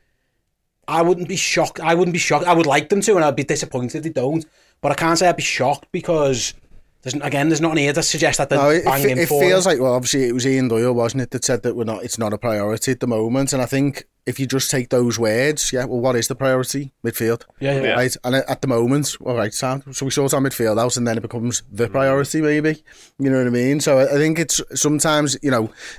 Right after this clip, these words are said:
Speaker 2: the club can only do so much at, at any given time.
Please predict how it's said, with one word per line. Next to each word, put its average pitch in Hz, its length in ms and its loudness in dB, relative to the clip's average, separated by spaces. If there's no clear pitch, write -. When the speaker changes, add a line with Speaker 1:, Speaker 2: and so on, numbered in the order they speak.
Speaker 2:
the 139 240 -4
club 170 220 2
can 180 140 0
only 160 160 4
do 143 140 0
so 131 280 2
much 117 300 -2
at, 131 280 -2
at 131 160 -2
any 120 220 -2
given 110 300 -2
time. 117 420 -2